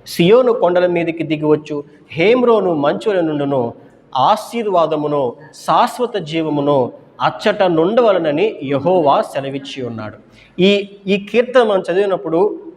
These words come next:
మనం అర్థం చేసుకోవాల్సిన విషయం ఏంటంటే, ఎక్కడైతే సహోదరులు ఐక్యత కలిగి ఉంటారో, ఎక్కడైతే ఆ యూనిటీ, ఆ ఐక్యత ఉంటుందో అక్కడ ఆశీర్వాదం ఉండాలి, అక్కడ శాశ్వత జీవం ఉండాలి అని దేవుడు ఆజ్ఞాపించాడు.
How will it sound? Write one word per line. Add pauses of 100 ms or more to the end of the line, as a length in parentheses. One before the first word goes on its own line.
(120)
మనం
అర్థం
చేసుకోవాల్సిన
విషయం
ఏంటంటే, (340)
ఎక్కడైతే (120)
సహోదరులు (140)
ఐక్యత
కలిగి
ఉంటారో, (340)
ఎక్కడైతే
ఆ
యూనిటీ,
ఆ
ఐక్యత
ఉంటుందో (240)
అక్కడ (100)
ఆశీర్వాదం
ఉండాలి, (180)
అక్కడ
శాశ్వత
జీవం
ఉండాలి
అని
దేవుడు
ఆజ్ఞాపించాడు.